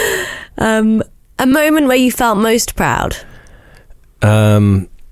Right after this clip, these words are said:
Speaker 2: when I, in two thousand fourteen, I got a letter through to say the Metropolitan Police and the London Borough Hounslow are hosting an award ceremony for people who've c-, made contributions to their community and we'd like you to come along.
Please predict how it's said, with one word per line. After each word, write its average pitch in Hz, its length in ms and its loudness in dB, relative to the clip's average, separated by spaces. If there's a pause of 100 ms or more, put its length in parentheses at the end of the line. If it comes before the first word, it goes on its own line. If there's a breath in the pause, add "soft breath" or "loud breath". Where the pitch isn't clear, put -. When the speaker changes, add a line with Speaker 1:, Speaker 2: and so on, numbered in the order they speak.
(520)
Speaker 2:
when 120 200 2
I, 117 300 2
in 104 240 4
two 139 200 0
thousand 113 320 2
fourteen, 87 600 2 (1040 loud breath)
I 87 80 -2
got 90 200 0
a - 20 2
letter 90 200 2
through 82 520 0 (1200)
to - 140 -4
say 82 560 0 (340)
the 90 300 2
Metropolitan 87 520 0
Police 85 500 0 (100)
and 85 220 0
the 85 40 2
London 85 260 2
Borough 82 220 0
Hounslow 104 340 2
are 76 60 0
hosting 90 380 0
an 82 120 2
award 92 400 2 (340)
ceremony 76 580 0
for - 180 -6
people 87 360 0
who've 85 300 0 (300)
c-, - 100 -10
made 85 160 0
contributions 85 600 -2
to - 80 -6
their 82 100 -2
community 92 420 0
and 87 140 0
we'd 87 120 -2
like 85 140 0
you - 60 -8
to - 60 -6
come 87 180 0
along. 87 280 2